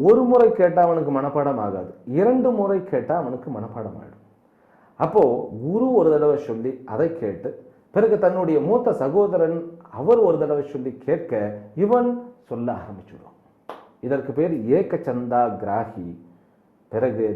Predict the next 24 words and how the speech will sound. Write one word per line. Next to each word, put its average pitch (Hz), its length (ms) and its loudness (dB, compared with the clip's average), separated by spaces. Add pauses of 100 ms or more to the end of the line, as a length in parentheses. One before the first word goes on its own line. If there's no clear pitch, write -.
(140)
த்விச்சந்தா 120 560 -4 (100)
கிராகி. 87 320 -14
ஏகச்சந்தா 160 600 0 (100)
கிராகினாக்கா 139 680 -2
ஒரு 156 180 0
முறை 160 320 0
கேட்கும் 139 360 -6
போதே 135 340 4 (460)
தன்னுடைய 143 440 2
மனதில் 131 460 -4
கிரகித்து 117 440 -6
கொள்வது. 110 460 -8 (840)
த்விச்சந்தா 185 680 4 (140)
கிராகினாக்கா, 139 720 0 (260)
த்வித்தியா 143 540 0 (140)
அப்படின்னா 131 300 -6 (100)
இரண்டாவதுன்னு 113 520 -4
அர்த்தம். - 260 -20 (520)
த்விச்சந்தா 165 540 0 (120)
கிராகின்னா 117 480 -4 (140)
இரண்டாவது 175 560 0
முறை 139 260 -4 (160)
கேட்பதன் 135 540 -4
மூலமாக 110 760 -4